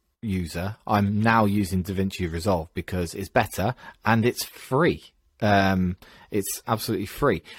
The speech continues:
And I know a lot of people out there in, uh, the film industry right now, they use DaVinci Resolve, and that is becoming the, uh, industry standard away from Premiere Pro.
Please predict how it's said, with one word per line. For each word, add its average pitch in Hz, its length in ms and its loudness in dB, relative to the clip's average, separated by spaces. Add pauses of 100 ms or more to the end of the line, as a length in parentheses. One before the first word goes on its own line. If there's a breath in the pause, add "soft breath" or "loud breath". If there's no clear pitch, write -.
And 107 140 2
I 110 140 6
know 113 520 4 (460 soft breath)
a 98 100 2
lot 120 180 6
of 113 100 2
people 107 380 0
out 98 280 -2
there 95 320 2
in, 95 440 -4 (260)
uh, 98 440 0
the 85 120 -8
film 107 560 4
industry 92 480 -2
right 90 220 -2
now, 90 260 2 (640 loud breath)
they 113 220 6
use 104 360 2
DaVinci 101 440 -2
Resolve, 85 600 0 (100)
and 87 260 -2
that 98 240 0
is 92 420 -2
becoming 95 680 2 (100)
the, 92 460 0 (340)
uh, 92 180 0
industry 95 440 0
standard 90 500 0
away 92 340 2
from 92 200 -4
Premiere 87 340 -2
Pro. 82 300 0